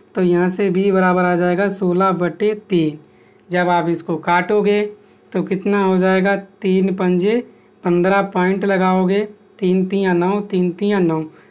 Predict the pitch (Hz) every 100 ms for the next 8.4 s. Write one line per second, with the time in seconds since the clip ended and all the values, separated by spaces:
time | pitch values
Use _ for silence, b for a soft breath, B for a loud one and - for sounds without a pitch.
0 | - 185 180 - 190 185 185 202 220 208
1 | 190 175 196 190 175 165 160 156 156 156
2 | B B B B - 180 175 175 175 202
3 | 175 190 190 185 180 180 175 170 170 170
4 | 170 190 190 175 175 185 185 - - 165
5 | 175 180 185 185 180 175 185 185 185 170
6 | 185 214 B B B B - - 185 180
7 | 185 185 190 180 160 208 202 185 175 175
8 | 165 - 196